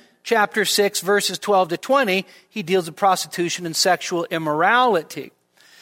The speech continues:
Now, I think that Paul deals with these three situations in the Corinthian church to actually,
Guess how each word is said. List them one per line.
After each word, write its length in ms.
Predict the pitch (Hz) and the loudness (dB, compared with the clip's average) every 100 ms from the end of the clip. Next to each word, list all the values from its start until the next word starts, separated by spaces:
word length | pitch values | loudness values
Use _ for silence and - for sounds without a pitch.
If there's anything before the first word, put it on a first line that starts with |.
| - _ | -20 _
Now, 180 | 185 185 | -2 0
I 80 | 185 | 0
think 280 | 277 302 294 | 0 0 0
that 120 | - | 0
Paul 220 | 214 202 | 0 0
deals 400 | 156 214 240 180 | 0 0 0 0
with 160 | 185 196 | -2 -2
these 240 | 170 - | -4 -4
three 260 | 202 220 240 | -2 -2 0
situations 1300 | 254 226 202 160 180 247 - 160 143 208 - - - _ _ _ _ - | -2 -4 -4 0 2 2 0 -2 -6 -8 -8 -8 -12 _ _ _ _ -4
in 120 | 190 | -2
the 80 | 180 | -2
Corinthian 640 | - 185 220 208 190 160 | -2 0 0 0 -2 0
church 720 | - 294 226 156 185 - - _ _ _ _ _ _ | 0 2 4 2 0 -6 -12 _ _ _ _ _ _
to 220 | 214 202 | -2 0
actually, 760 | 202 214 214 - 208 202 202 | 2 2 0 -4 2 2 2